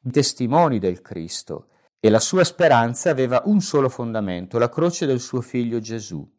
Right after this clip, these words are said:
Ed è nella croce di Gesù che c'è anche la tua croce, la tua sofferenza quotidiana, la quale, affinché abbia la medesima forza costruttrice della sofferenza del Cristo,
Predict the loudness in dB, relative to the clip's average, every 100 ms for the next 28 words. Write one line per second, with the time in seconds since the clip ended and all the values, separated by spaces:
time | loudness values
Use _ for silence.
0 | _ 4 6 8 6 2 0 -4 -2 -2
1 | -2 -2 -4 -4 -6 -6 _ _ _ 0
2 | 2 6 6 4 0 0 0 -2 0 0
3 | 0 -4 -4 -4 -8 -12 -12 -10 -8 -6
4 | 0 0 2 -2 -2 0 0 0 -4 -6
5 | -8 -6 -4 0 0 0 -6 -8 -2 2
6 | 4 4 2 0 _ -16 -8 -6 -2 4
7 | 6 6 2 0 -2 -2 -2 -2 -4 -2
8 | 0 0 -2 -6 -6 -8 -8 -6 -6 -6
9 | -6 -2 -2 -2 -6 -2 -2 -4 -10 -4
10 | 0 0 -2 -4 -6 -4 -4 -4 -4 -4
11 | -4